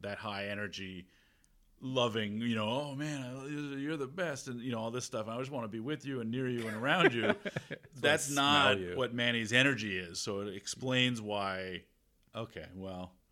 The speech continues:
Speaker 1: I'm gonna have to be nice to this guy because of what I can get out of it.
Speaker 2: Yeah.
Speaker 1: And I kinda like that setup. And prison movies, I think, allow for those kinds of things, which I always find, uh, enjoyable.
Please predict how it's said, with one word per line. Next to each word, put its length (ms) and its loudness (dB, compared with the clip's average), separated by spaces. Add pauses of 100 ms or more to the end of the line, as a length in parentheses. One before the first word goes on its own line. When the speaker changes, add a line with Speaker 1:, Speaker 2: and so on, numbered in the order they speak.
(220)
Speaker 1:
I'm 160 -6
gonna 120 -2
have 120 -4
to 60 -8
be 100 -4
nice 200 -4
to 100 -10
this 240 -4
guy 240 -8
because 640 -12
of 140 -14
what 120 -8
I 60 -8
can 160 -14
get 140 -6
out 180 -4
of 80 -4
it. 180 2 (180)
Speaker 2:
Yeah. 220 -6
Speaker 1:
And 100 -4
I 40 -2
kinda 180 -2
like 160 -4
that 160 -4
setup. 380 -4
And 160 -6
prison 260 -2
movies, 240 -2
I 60 -4
think, 300 -8
allow 340 -4
for 120 -10
those 200 -8
kinds 200 -10
of 60 -12
things, 220 -10
which 120 -18
I 60 -12
always 180 -16
find, 320 -14
uh, 120 -10 (640)
enjoyable. 440 -10